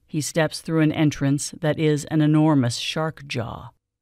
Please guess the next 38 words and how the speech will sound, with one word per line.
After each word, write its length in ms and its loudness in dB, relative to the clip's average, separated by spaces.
He 160 -4
steadies 380 2
himself 680 -2
with 160 -2
his 140 -4
staff, 640 -4
places 380 0
a 40 0
hand 380 4
on 240 4
one 140 2
of 80 -2
the 80 -6
plasma 440 -2
globes 440 -2
as 160 -2
if 80 0
he's 160 -2
being 260 2
charged 540 -4
up. 280 -4
He 140 -4
shifts 380 -2
the 120 -8
staff 380 -2
to 80 -18
put 120 -6
the 140 -2
other 160 -2
hand 260 -4
on 120 -2
the 60 0
ball, 440 -2
continues 500 0
on. 380 -4
He 160 -6
shuffles 440 0
past 360 -2